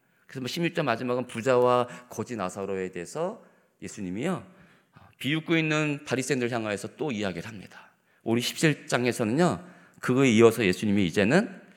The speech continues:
제자들에게 말씀한단 말이에요. 마가복음 사 장 삼십삼 절, 사-, 삼십사 절에 가면 또 이런 말씀이 나와요.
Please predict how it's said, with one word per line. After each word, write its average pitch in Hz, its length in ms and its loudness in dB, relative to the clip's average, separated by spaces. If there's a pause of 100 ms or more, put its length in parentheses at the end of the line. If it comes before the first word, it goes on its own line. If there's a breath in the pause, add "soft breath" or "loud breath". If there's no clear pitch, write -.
제자들에게 107 680 2
말씀한단 90 600 -8
말이에요. - 280 -16 (680 loud breath)
마가복음 113 600 4
사 - 180 -2
장 135 340 4 (440 loud breath)
삼십삼 160 520 -4
절, 151 120 2
사-, 156 300 -4
삼십사 - 560 -6
절에 113 200 2
가면 110 560 -4
또 - 100 -10
이런 135 180 -4
말씀이 120 340 -6
나와요. 80 200 -12